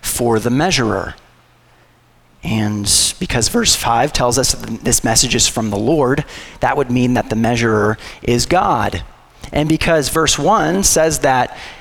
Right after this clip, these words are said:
this measurer is a man whom Zechariah sees with his own eyes, and Scripture says that no one has ever seen God the Father, this would tell us that this man is the same man as we saw in the first night vision, the man among the myrtles,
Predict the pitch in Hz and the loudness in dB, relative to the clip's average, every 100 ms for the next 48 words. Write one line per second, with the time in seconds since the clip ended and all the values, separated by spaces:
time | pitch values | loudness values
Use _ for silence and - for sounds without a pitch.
0 | - - 143 - 139 160 143 143 131 139 | -10 -2 0 2 2 2 2 2 2 0
1 | - 139 123 113 117 175 175 135 156 180 | 0 2 2 2 0 0 2 2 2 0
2 | 135 156 135 143 147 160 151 151 147 127 | 2 2 2 2 0 0 0 2 2 2
3 | - 170 185 151 143 - 123 127 127 131 | 2 2 2 2 0 2 2 2 2 2
4 | 185 202 156 143 160 - 226 233 220 185 | 2 4 2 2 2 2 0 2 2 2
5 | 202 196 170 170 165 233 262 226 196 202 | 4 2 2 2 2 2 2 2 2 2
6 | 190 - 254 254 196 156 156 190 151 - | 2 2 4 4 4 4 4 2 0 2
7 | 139 143 196 254 269 - - - - - | 2 4 2 2 -2 -10 -14 -14 -18 -20
8 | - - - 185 208 208 - 143 123 139 | -20 -20 -4 0 2 2 2 2 4 2
9 | - - - 170 - 143 120 117 180 - | 0 -2 -2 0 0 2 2 2 0 -4
10 | - - - - 117 120 127 - 175 175 | -16 -20 -20 -6 -4 0 2 2 2 2
11 | 180 127 120 120 139 156 113 120 113 - | 2 2 2 2 2 0 -2 -2 0 0
12 | 123 123 117 - 175 180 - 113 113 117 | 0 0 -2 -2 -4 -2 -2 -2 -4 -4
13 | 110 123 120 127 151 160 131 131 143 147 | -2 -2 -2 0 0 -2 -2 -2 -2 -2
14 | 123 113 117 117 - | -2 -4 -6 -6 -6